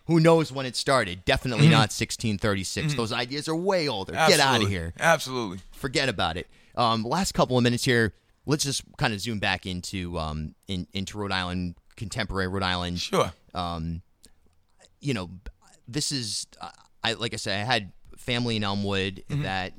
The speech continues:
Speaker 1: since I've, I've been in this neighborhood in, in one way or another, holidays,
Speaker 2: Mm-hmm.
Speaker 1: staying here for, for a long time, since I can remember, you know.
Speaker 2: Mm-hmm.
Speaker 1: Um, but this is the first time the last year and a half that I've been here that I've actually lived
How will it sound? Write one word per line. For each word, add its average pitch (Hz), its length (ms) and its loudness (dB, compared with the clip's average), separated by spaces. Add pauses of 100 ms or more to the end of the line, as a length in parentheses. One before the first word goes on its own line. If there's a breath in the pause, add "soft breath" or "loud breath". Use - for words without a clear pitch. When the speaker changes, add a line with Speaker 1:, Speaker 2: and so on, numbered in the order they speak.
Speaker 1:
since - 460 -8 (280)
I've, 78 220 -16
I've 92 140 -10
been 101 180 -6
in 92 60 -4
this 87 180 -8
neighborhood 90 680 -6
in, 90 240 -8
in 85 240 -8
one 131 200 0
way 120 140 -2
or 113 40 -4
another, 104 340 -2
holidays, 107 640 -2
Speaker 2:
Mm-hmm. 127 180 -10 (180)
Speaker 1:
staying 110 320 -2
here 104 200 -2
for, 95 440 -6 (100)
for 101 220 -4
a 98 40 2
long 120 240 2
time, - 360 -8
since - 280 -8
I 90 160 -6
can 104 200 -8
remember, 110 380 -6
you 85 140 -10
know. 131 60 0 (440 soft breath)
Speaker 2:
Mm-hmm. - 40 -2
Speaker 1:
Um, 90 500 -2 (640)
but 117 140 -6
this 180 140 4
is - 40 -4
the 151 100 -4
first 135 220 -2
time 113 160 -2
the 98 60 -6
last 113 320 -4
year 107 140 -2
and 101 80 -2
a 92 40 -4
half 95 240 -2
that 87 100 -6
I've 87 120 -6
been 95 140 -6
here 85 500 -8 (140)
that 92 140 -6
I've 87 220 -6
actually 98 420 -4
lived 95 680 -6